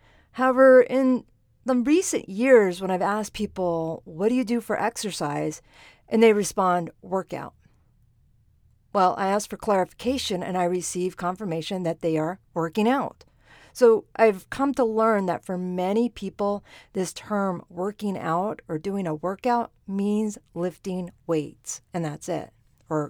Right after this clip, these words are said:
going to the gym, as some people will say. And another point I want to make is one can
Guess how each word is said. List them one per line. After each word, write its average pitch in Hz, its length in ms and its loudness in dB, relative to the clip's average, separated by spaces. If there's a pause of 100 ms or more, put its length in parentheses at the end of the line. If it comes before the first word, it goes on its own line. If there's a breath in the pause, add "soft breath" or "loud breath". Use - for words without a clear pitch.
going 196 240 2
to 175 80 -12
the 160 120 -6
gym, 156 380 -4
as 156 140 -10
some 143 180 -8
people 147 280 -14
will 135 100 -12
say. - 380 -14 (1300 soft breath)
And 233 140 8
another 277 340 4
point 247 280 2
I 226 40 2
want 208 200 0
to 202 40 -2
make 156 400 -6 (300 soft breath)
is 254 200 0
one 262 460 0
can 208 640 -2